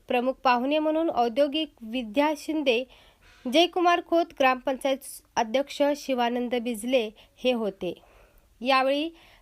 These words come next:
प्रणव मोरे, डॉक्टर विक्रम शिंगाडे व प्रमोद कुमार पाटील यांचा सत्कार करण्यात आला. कृषी पंडित सुरेश देसाई, बाबासाहेब खोत, चंद्रकांत मोरे यांनी मनोगत व्यक्त केले. यावेळी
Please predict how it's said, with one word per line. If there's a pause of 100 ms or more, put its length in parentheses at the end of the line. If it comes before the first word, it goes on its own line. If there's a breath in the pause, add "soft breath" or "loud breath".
प्रणव
मोरे,
डॉक्टर
विक्रम
शिंगाडे
व
प्रमोद
कुमार
पाटील
यांचा
सत्कार
करण्यात
आला. (540 soft breath)
कृषी
पंडित
सुरेश
देसाई,
बाबासाहेब (100)
खोत,
चंद्रकांत
मोरे (360 loud breath)
यांनी
मनोगत
व्यक्त
केले. (480 soft breath)
यावेळी